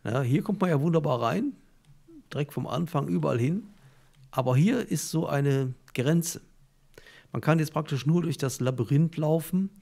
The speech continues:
was vielleicht nicht so optimal ist, oder, was auch nicht optimal, diesen Aufzug benutzen.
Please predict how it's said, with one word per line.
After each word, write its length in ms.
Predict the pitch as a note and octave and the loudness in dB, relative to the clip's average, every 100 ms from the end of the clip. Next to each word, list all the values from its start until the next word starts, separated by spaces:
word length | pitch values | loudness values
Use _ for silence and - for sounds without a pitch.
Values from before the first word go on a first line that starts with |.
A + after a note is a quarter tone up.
| - _ _ _ | -20 _ _ _
was 160 | A2+ A2 | -2 0
vielleicht 340 | B2 A#2 A2+ | 2 2 2
nicht 120 | A#2+ | -2
so 140 | - - | -4 -6
optimal 540 | A2 - G#2 A2 A#2+ | -6 -2 0 2 0
ist, 280 | - C#3 - | 0 -4 -4
oder, 580 | - C3+ D#3+ D#3 E3 C#3 - | 0 4 6 6 4 2 -4
was 340 | - F#2+ - | -10 -10 -10
auch 160 | - C3 | -2 0
nicht 160 | C#3 | 0
optimal, 500 | A#2+ C#3+ B2+ B2+ B2+ - A#2+ | -2 -2 -2 0 -2 -6 -12
diesen 220 | A#2 C#3 | -8 -8
Aufzug 540 | - C3 E3 - - | -6 -4 -4 -6 -12
benutzen. 420 | - C#3+ - - | -10 -12 -12 -16